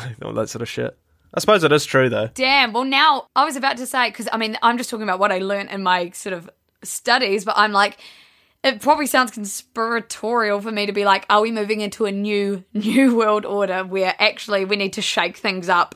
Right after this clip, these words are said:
Speaker 2: in this global, like, global government thing that we have in the U N?" Anyway, really nerdy, sort of, but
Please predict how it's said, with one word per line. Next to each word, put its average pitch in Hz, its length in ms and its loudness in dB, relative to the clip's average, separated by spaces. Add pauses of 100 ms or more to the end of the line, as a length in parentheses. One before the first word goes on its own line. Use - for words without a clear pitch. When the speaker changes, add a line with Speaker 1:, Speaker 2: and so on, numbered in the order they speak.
Speaker 2:
in 202 320 -2 (280)
this 202 220 -2
global, 190 800 0 (680)
like, 175 280 -2
global 190 420 2
government 185 460 -2
thing 180 140 -12
that 185 100 -14
we 190 80 -10
have 175 160 -8
in 175 80 -10
the 175 80 -10
U 180 160 -6
N?" 175 160 -8 (260)
Anyway, 214 540 2
really 349 400 -4
nerdy, 220 640 -2
sort 226 260 -6
of, 202 280 -8
but 233 100 0